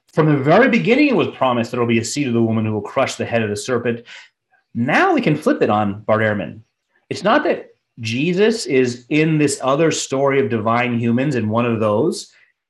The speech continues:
Those other stories of divine humans are taken from this. In unbelief, they're misunderstandings of what was promised to the seed of the woman and mistaken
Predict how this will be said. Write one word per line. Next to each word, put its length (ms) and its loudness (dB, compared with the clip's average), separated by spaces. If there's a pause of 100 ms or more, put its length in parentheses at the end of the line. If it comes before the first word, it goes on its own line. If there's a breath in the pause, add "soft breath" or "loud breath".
Those 380 4
other 320 2
stories 520 0
of 120 -2
divine 540 0
humans 680 -2
are 200 0
taken 520 -4
from 340 -6
this. 600 -12 (1000)
In 280 4
unbelief, 920 4 (440)
they're 240 2
misunderstandings 1300 -2
of 100 -4
what 100 -2
was 120 -6
promised 440 -4
to 60 -10
the 80 -8
seed 220 -8
of 40 -8
the 80 -6
woman 320 -8
and 140 -4
mistaken 640 -6